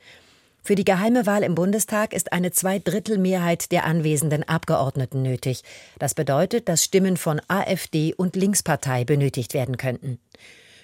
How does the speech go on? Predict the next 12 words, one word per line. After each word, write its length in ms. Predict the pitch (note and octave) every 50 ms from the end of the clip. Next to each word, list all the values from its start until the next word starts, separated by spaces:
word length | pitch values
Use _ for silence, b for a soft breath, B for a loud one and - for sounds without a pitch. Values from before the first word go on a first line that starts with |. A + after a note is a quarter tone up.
| B _
Grünen-Fraktionschefin 1400 | - E3 A3+ A#3+ A#3+ A#3 G3 D#3+ - - D#3+ D3 - - - - F3+ E3+ F3+ F3 - - E3 D#3+ - E3+ D3+ B2+ -
Hasselmann 480 | G#3+ A3+ - F3+ D#3+ C#3+ C3+ C3+ C3
sagte, 360 | B2 C#3 C#3 D#3 - - G#3+
der 160 | F#3 G3 F3+ F3
heutige 340 | A#3 B3 - A#3+ - G3
Tag 320 | - - D#3+ D#3+ F3+ F3 -
sei 240 | - E3+ E3 - -
ein 120 | D#3 D3
Desaster 580 | D#3+ E3 C#3+ B2+ D#3 E3 F#3 F#3+ - E3+ C#3+ B2
für 100 | D3 C3+
das 180 | C3+ C3 -
Parlament. 520 | - C3+ B2+ B2+ C3 C3 C3+ C3 B2+ -